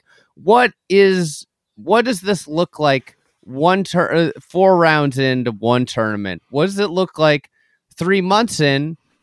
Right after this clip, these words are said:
uh, in a couple different environments, in a couple different weathers, in a, in a couple different golf course walks, right?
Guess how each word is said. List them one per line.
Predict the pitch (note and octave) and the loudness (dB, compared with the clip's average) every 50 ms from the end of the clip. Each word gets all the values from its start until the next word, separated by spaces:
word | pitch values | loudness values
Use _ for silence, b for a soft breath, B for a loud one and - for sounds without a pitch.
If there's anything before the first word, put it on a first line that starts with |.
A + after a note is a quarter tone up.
| _ _ _ - | _ _ _ -2
uh, | D3 D#3+ E3+ - - | 0 0 0 0 -2
in | E3 F#3 F#3+ | -2 -2 -2
a | C3 G3 | -2 -4
couple | - - G#3 F3+ G#3 G#3+ | -2 -4 -2 -2 -2 -2
different | F#3 F3+ G3+ F3+ F#3 G3 G3 | -2 -2 -2 -2 -2 -2 -2
environments, | F#3+ F3+ E3 F#3 G3+ G3+ G3 F#3 D#3 C3+ B2 - - | 0 0 2 2 2 2 2 0 -2 -4 -6 -8 -8
in | C#3+ C#3 C#3 C#3 B2+ - - | -8 -8 -8 -8 -10 -12 -14
a | D3 | -8
couple | - - F#3+ E3+ G3 | -4 -4 -2 -2 -2
different | D#3 F#3 F#3+ D#3 F3+ E3 C#3+ | -2 -2 -2 -2 -4 -6 -2
weathers, | D#3 F3+ G3 F3+ D#3+ C#3 B2 G#2+ G2+ G#2+ A2+ A#2 - - | 0 0 0 0 0 -2 -4 -4 -6 -10 -16 -16 -12 -8
in | - C3+ C#3+ | -6 -4 -2
a, | C#3+ C3 - - | -4 -4 -4 -4
in | C#3 C#3+ | -4 -4
a | D3 C#3+ | -4 -4
couple | - F3 E3+ D#3+ F#3 F#3 | -2 -4 -2 -2 -2 -2
different | D#3 F#3+ F#3+ - F3+ E3+ D#3+ | -2 -2 -2 -2 -4 -6 -4
golf | - D#3+ D#3+ F3+ F#3 - - | 0 0 2 2 0 -2 -2
course | E3+ D#3+ D3+ C#3 - - - - _ - D2+ D2 | -2 -2 -2 -2 -4 -10 -18 -20 _ -20 -20 -16
walks, | A#2+ C#3 C#3+ E3 F#3 F3+ D#3+ - - - - - - | -10 -4 0 2 2 2 0 -4 -8 -16 -20 -8 -4
right? | C#3 D3 E3+ F3+ F3 | -2 0 0 -2 -4